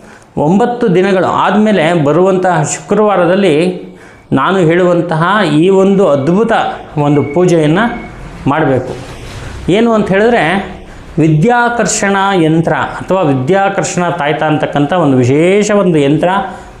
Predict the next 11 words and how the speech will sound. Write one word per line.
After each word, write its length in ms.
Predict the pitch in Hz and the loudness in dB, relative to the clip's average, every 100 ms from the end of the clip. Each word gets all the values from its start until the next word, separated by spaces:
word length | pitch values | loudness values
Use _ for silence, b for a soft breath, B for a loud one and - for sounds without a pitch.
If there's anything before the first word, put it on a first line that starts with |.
| - | -6
ತಾಯ್ತಗಳು 440 | 143 156 160 147 | -2 0 0 0
ಸಿಗುತ್ತೆ. 580 | 160 123 117 - - - - B B B B B B | 0 0 -2 -2 -14 -18 -20 B B B B B B
ಆ, 340 | - 175 190 175 | -2 0 0 0
ಅದನ್ನು 380 | 156 208 214 220 | 0 0 0 0
ತಂದು 500 | 202 233 185 165 226 | 2 2 2 2 2
ಮನೆಗೆ 300 | 165 180 190 | 0 0 -2
ತಂದು 680 | 190 170 131 180 226 - - 156 | 0 2 2 0 -2 -8 -8 -2
ಒಂದು 220 | 175 160 | 0 0
ತಟ್ಟೆಯಲ್ಲಿ 600 | - 160 - 214 208 196 | -2 -4 0 0 2 2
ಅಕ್ಕಿ 360 | 147 143 - | 2 -2 0
ಮೇಲೆ 640 | 214 185 139 127 202 - | 2 2 2 0 -2 -8